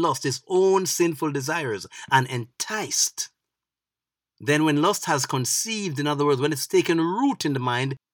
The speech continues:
it brings forth sin, it leads to sin, and it says, "Sin, when it is finished," when sin is finished, it brings forth death. It doesn't say when sin is finished, it causes God to kill you.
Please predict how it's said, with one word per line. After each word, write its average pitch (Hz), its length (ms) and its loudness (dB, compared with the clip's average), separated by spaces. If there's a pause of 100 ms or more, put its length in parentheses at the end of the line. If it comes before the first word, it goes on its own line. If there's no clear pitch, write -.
it 156 160 0
brings 214 400 0
forth 151 300 2
sin, - 380 0
it 147 120 0
leads 214 240 -2
to 156 120 -6
sin, 160 380 0 (260)
and 143 140 2
it 160 60 2
says, 151 280 2
"Sin, 240 540 4
when 151 320 2
it - 320 0
is 156 240 4
finished," 233 400 0
when 151 180 0
sin 285 240 2
is 226 120 -2
finished, 185 340 0 (160)
it 190 160 0
brings 139 220 2
forth 208 220 2
death. 240 320 -6 (840)
It 127 80 -4
doesn't 214 280 2
say 202 200 2
when 139 200 2
sin 247 260 -4
is 202 140 -2
finished, 165 340 -2
it 127 140 -10
causes 143 440 2
God 127 280 -2
to 147 60 -8
kill 220 240 -6
you. 127 160 -6